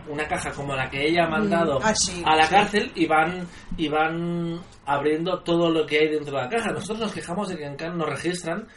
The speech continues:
Speaker 1: De hecho,
Speaker 2: <laughs>
Speaker 1: antes a Nacho y a mí nos han registrado por la calle, no ya entrando a un cine, por la calle.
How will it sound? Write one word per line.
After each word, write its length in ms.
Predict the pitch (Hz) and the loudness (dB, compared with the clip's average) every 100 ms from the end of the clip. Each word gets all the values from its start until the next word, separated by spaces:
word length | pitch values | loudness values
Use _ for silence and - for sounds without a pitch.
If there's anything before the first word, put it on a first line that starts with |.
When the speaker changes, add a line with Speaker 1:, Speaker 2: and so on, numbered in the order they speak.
| - - | -20 -10
Speaker 1:
De 160 | - 453 | 4 4
hecho, 200 | - 269 | 6 6
Speaker 2:
<laughs> 180 | 294 - | 4 6
Speaker 1:
antes 360 | 269 - 269 190 | 4 6 6 8
a 160 | 254 | 6
Nacho 280 | 160 165 180 | 6 2 4
y 100 | 180 | 4
a 80 | 160 | 4
mí 180 | 170 185 | 2 2
nos 140 | 165 | 2
han 120 | 165 | 2
registrado 600 | 165 160 165 170 160 - | 0 0 0 2 2 0
por 180 | - 135 | -2 -2
la 140 | 135 127 | -2 0
calle, 400 | 190 202 185 147 | 0 0 -2 0
no 200 | 165 175 | 2 4
ya 100 | 175 | 4
entrando 400 | 165 160 160 151 | 2 2 0 0
a 60 | 143 | -2
un 60 | |
cine, 240 | 143 170 170 | -2 -4 -4
por 180 | 151 127 | -4 -4
la 120 | 120 | -4
calle. 440 | 156 156 143 160 | -4 -4 -4 -6